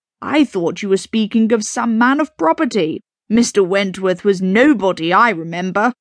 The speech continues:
quite unconnected, nothing to do with the Strafford family. One wonders how the names of many of our nobility become so common." As Mister Shepherd perceived that this connection of the Crofts did them no service with Sir Walter,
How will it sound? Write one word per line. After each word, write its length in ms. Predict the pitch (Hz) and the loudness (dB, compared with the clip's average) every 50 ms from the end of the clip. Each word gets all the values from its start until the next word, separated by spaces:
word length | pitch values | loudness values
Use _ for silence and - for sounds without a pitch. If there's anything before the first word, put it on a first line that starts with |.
| _ _ _ - | _ _ _ -2
quite 320 | - 277 285 285 220 - - - | 0 2 2 2 -2 -4 -4 -2
unconnected, 920 | 220 226 240 233 - 220 208 196 190 170 - - - 196 180 175 175 - _ _ _ _ _ - | 2 4 4 4 4 4 2 0 0 -2 -4 -8 -6 -6 -4 -6 -6 -8 _ _ _ _ _ 0
nothing 340 | 254 285 277 - 277 233 | 0 0 2 2 2 2
to 100 | - 226 | 2 0
do 280 | 190 180 233 226 233 262 | 0 2 2 4 4 4
with 220 | 277 254 240 180 | 4 4 2 0
the 100 | 175 202 | -2 -6
Strafford 560 | - - - - 226 185 190 - 214 196 180 - | -8 -8 -4 -2 0 0 0 0 -4 -6 -4 -2
family. 520 | - 185 180 180 185 190 190 214 247 247 - _ _ _ _ _ _ _ _ _ | -2 0 0 0 0 0 2 2 2 2 0 _ _ _ _ _ _ _ _ _
One 400 | 214 226 226 202 185 180 185 185 | -2 0 2 2 2 0 0 0
wonders 560 | 196 208 226 233 226 185 175 170 180 196 - | 2 4 4 4 4 4 4 2 2 0 0
how 140 | 214 202 208 | 0 0 2
the 140 | 196 214 202 | 2 2 2
names 480 | 202 214 220 226 240 247 233 202 - | 2 2 2 2 4 4 4 4 4
of 140 | 208 190 180 | 2 0 0
many 320 | 190 190 196 202 208 196 185 | 0 0 0 0 0 0 0
of 100 | 180 190 | 0 2
our 160 | 180 180 185 | 2 2 2
nobility 680 | 185 190 190 180 180 220 226 233 214 175 - - 185 294 | 2 2 0 2 2 2 2 2 2 2 0 -4 -4 -2
become 440 | 208 240 240 - - 240 262 269 233 | -2 -2 -2 0 2 2 4 4 2
so 360 | - - - 202 208 240 233 | 2 0 -2 0 0 0 0
common." 680 | - - - - - 330 208 185 175 170 160 147 190 - _ _ _ _ _ _ _ _ _ _ _ _ _ - | 0 -4 0 2 2 2 2 2 -2 -4 -6 -8 -10 -12 _ _ _ _ _ _ _ _ _ _ _ _ _ 0
As 280 | 370 370 349 277 - | 2 2 2 2 2
Mister 340 | 220 202 185 170 - 208 196 | 2 2 2 0 -2 -2 -2
Shepherd 500 | - - 214 190 185 - 214 190 175 - - | -2 0 0 -2 0 0 -2 -2 -2 -2 -2
perceived 720 | 196 180 175 - - 302 285 196 147 147 151 202 - - _ | -2 -2 -2 -2 0 0 0 0 0 -2 -4 -8 -12 -8 _
that 300 | 208 185 175 175 175 - | -2 0 0 -2 -2 0
this 240 | 214 202 185 175 - | 0 0 0 -2 -4
connection 560 | - 226 196 196 208 208 214 - 208 196 190 | -2 0 0 0 0 -2 -4 -6 -8 -6 0
of 260 | - 247 - 226 - | 2 2 2 2 0
the 80 | - 185 | -4 -6
Crofts 560 | - - 190 170 139 143 - _ - - - | -4 -2 -2 -2 -2 -2 -4 _ -14 -16 -6
did 260 | - 277 285 240 - | -2 0 0 0 0
them 200 | 311 190 175 180 | -2 0 0 0
no 180 | 180 180 165 165 | 0 0 -2 -4
service 640 | 175 - - 277 277 285 262 196 165 156 160 - | -6 -4 -2 2 2 4 2 2 0 -2 -4 -2
with 220 | 202 190 175 165 - | -2 -2 0 -2 -2
Sir 200 | - - 160 160 | -6 -6 -6 -6
Walter, 640 | 185 226 262 269 262 240 - - 202 180 - - | -2 2 2 2 2 2 0 -4 -6 -6 -6 -8